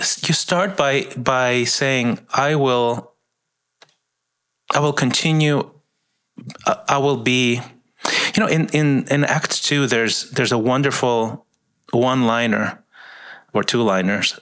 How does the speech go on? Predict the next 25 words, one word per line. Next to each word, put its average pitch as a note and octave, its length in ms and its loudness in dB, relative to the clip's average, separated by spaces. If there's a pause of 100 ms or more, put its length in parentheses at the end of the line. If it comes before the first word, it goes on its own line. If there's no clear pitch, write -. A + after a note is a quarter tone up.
um, G#2+ 600 0 (320)
where A#2 560 0
the A2 120 0
new, B2+ 280 2 (140)
the C#3 100 0
new C3+ 200 2
formed B2 420 0
church, - 560 -2 (220)
this - 260 -2
new A#2+ 120 2
f-, - 200 -2
f-, - 200 -6 (180)
amazing A#2+ 380 0
community A2+ 420 2
of G2+ 120 -2
God, G2+ 280 0
when G#2 160 -2
it G2+ 100 0
w-, - 160 -8
was A2+ 100 0
just A2+ 220 -2
formed, A#2+ 340 -2 (600)
they B2 100 2
were B2+ 80 2
devoted A#2+ 640 0